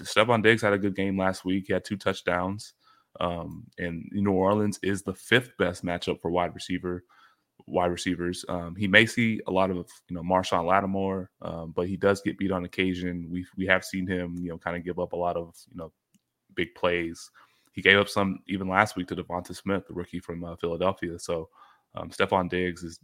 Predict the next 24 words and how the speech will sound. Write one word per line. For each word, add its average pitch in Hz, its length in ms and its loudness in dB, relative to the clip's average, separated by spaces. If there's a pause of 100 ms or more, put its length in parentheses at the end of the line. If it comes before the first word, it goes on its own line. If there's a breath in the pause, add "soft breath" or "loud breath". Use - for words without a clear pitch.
is 92 160 -8
more 95 160 0
than 87 100 -4
capable 82 480 -4
of, 80 140 -8 (300)
you 87 100 -12
know, 82 60 -12
kinda 87 240 -8
breaking, 82 500 -6 (340 soft breath)
breaking 87 300 -2
that 85 160 -4
open. 85 280 -4
And, 82 120 -8
he, 80 160 -12 (140)
you 85 100 -10
know, 85 140 -12 (160)
and, 80 260 -12 (320)
and 92 100 -2
Stefon 113 300 6
Diggs 101 220 8
is 92 140 -2
pretty 98 200 2
famous 95 400 2
for, 87 320 0